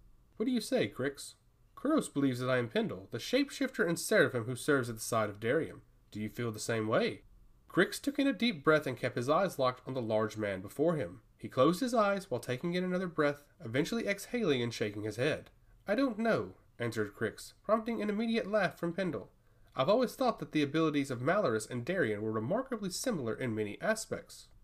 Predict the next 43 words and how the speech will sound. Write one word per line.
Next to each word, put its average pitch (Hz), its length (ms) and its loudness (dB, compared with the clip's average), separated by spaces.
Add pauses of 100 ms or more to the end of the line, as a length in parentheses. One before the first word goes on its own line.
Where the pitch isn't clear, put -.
(280)
While 113 140 2
Malorus 151 420 4
and 226 120 2
his 220 120 0
followers 147 460 2
pride 127 260 2
themselves 123 400 -2
on 113 140 -2
deception, 104 600 -6 (200)
Darian 190 400 4
instills 214 540 0
in 107 80 -2
us 98 180 -4
a - 80 -14
sense 95 240 -6
of - 140 -12
resourcefulness." 147 800 -2 (480)
Crix 269 260 -2
paused 262 320 0
and 220 100 0
folded 196 300 0
his 190 120 0
arms 135 260 2
across 127 320 0
his 143 140 -4
chest - 340 -2
while 104 120 -2
he 107 60 -2
composed 185 440 -2
himself. - 420 -10 (340)
"Many 156 300 2
of 285 100 2
the 254 80 0
men 240 140 4
and 226 160 2
women 151 280 2
who 110 100 -2
serve 127 280 0
Malorus 131 520 0
will 110 60 -6
try 113 200 0
to - 140 -10
deceive, 117 560 -4